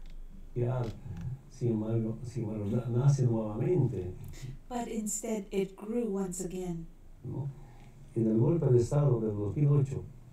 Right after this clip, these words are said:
Speaker 2: And in the attack on the state in two thousand eight.
Speaker 1: ¿Qué hicieron?
Speaker 2: What did they do?
Speaker 1: Esos grupos violentos
Speaker 2: This violent group
Speaker 1: quitaron armas de los soldados.
Speaker 2: took away the arms from the soldiers.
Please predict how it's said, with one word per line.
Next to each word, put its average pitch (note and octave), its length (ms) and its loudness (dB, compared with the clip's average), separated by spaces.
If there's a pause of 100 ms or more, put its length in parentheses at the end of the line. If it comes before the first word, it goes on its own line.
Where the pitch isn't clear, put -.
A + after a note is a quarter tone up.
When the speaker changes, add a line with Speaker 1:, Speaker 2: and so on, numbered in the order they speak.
(380)
Speaker 2:
And A3 200 0
in G3+ 160 0
the G3+ 240 -2
attack B3 340 -8
on A3 140 -2
the F#3 100 0
state G#3 340 -4
in F#3+ 160 0
two A3 300 -6
thousand G3 440 -4
eight. F#3+ 480 -2 (580)
Speaker 1:
¿Qué D#3+ 80 2
hicieron? A#2+ 480 4 (400)
Speaker 2:
What A3 160 -4
did A3+ 140 -4
they G3 160 -2
do? F#3 340 -2 (500)
Speaker 1:
Esos B2 200 4
grupos B2 340 4
violentos C#3 600 4 (480)
Speaker 2:
This G#3+ 280 -4
violent A3 540 -4
group F#3 340 0 (840)
Speaker 1:
quitaron C3 520 2
armas B2+ 320 2
de A2+ 60 2
los G#2 160 0
soldados. G2 520 -4 (520)
Speaker 2:
took A#3+ 240 -10
away A#3 240 -2
the G3+ 180 -4
arms G3+ 440 -4
from G3 200 -4
the F#3 100 -2
soldiers. F#3+ 840 -6